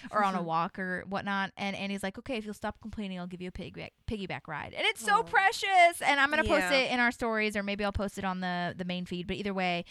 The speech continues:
Speaker 1: you guys have to watch it. It's so cute. I really wish they didn't cut it, but I love it.
Speaker 2: Yeah, I, I think it sets up pretty well
Speaker 1: Mm-hmm.
Speaker 2: for the relationship.
Speaker 1: Totally.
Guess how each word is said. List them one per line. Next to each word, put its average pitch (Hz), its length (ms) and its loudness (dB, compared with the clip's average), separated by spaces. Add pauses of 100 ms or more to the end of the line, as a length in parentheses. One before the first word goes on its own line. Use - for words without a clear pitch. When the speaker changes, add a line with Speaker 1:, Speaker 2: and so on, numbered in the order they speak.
(220)
Speaker 1:
you 240 80 -4
guys 233 140 0
have 214 140 -4
to - 100 -12
watch 165 180 -4
it. 139 60 -8
It's 190 180 -8
so 180 240 -4
cute. 143 320 -12
I 240 80 2
really 277 240 -2
wish 233 160 -4
they 202 140 -6
didn't 170 160 -10
cut 147 160 -6
it, - 160 -12
but 170 100 -6
I - 140 -6
love 143 200 -8
it. - 140 -14 (720)
Speaker 2:
Yeah, 165 280 -8 (280)
I, 226 200 2
I - 20 0
think 233 160 -6
it 196 140 -4
sets - 260 -2
up - 220 -6 (640)
pretty 185 180 0
well 147 360 -4 (240)
Speaker 1:
Mm-hmm. 196 240 -6 (840)
Speaker 2:
for 240 120 0
the 185 140 2
relationship. 160 580 -4 (420)
Speaker 1:
Totally. 202 540 -4